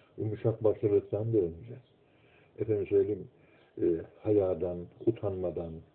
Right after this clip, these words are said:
efendim söyleyeyim, güzel ameller. İlk olarak Er-Rahman. Önce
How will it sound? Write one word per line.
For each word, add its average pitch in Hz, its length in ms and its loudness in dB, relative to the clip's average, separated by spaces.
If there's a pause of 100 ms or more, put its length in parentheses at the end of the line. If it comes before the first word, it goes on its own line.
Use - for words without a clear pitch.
(460)
efendim 104 440 -2
söyleyeyim, 85 280 -2 (180)
güzel 107 220 4
ameller. 87 480 -4 (560)
İlk 143 220 2
olarak 104 300 0 (240)
Er-Rahman. 87 440 -6 (500)
Önce 123 360 2